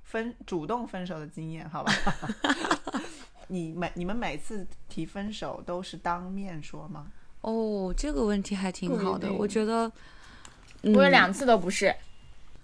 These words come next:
Speaker 1: 那是怎么样说啊？
Speaker 2: 微信啊，以-，或者短信吧，
Speaker 3: 或者电话
Speaker 2: 以前是。
Speaker 3: 之类的。嗯。
Speaker 2: 对，电话之类的。嗯。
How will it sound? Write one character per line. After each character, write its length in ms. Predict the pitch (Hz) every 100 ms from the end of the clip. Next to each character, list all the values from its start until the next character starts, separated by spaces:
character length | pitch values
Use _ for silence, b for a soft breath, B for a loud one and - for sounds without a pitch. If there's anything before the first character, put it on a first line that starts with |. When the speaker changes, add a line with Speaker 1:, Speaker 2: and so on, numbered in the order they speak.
| -
Speaker 1:
那 120 | 233
是 160 | 233 202
怎 260 | - 160
么 100 | 160
样 180 | 170 170
说 260 | - 160 160
啊？ 180 | 151 - - - - -
Speaker 2:
微 200 | 233 240
信 320 | 214 277 240
啊， 240 | 202 185 190 -
以-， 180 | 190 185 - -
或 140 | 233
者 80 | 196
短 260 | 185 180 180
信 180 | 214 220
吧， 60 |
Speaker 3:
或 60 | 180
者 80 | 165
电 160 | 190
话 60 | 170
Speaker 2:
以 20 |
前 20 |
是。 180 | - 185
Speaker 3:
之 60 | -
类 0 |
的。 320 | 175 - - - - - - -
嗯。 120 | 175
Speaker 2:
对， 120 | 214
电 240 | 214 208
话 240 | 180 196 180
之 220 | - 170
类 60 | - -
的。 120 | - - - -
嗯。 240 | 202 175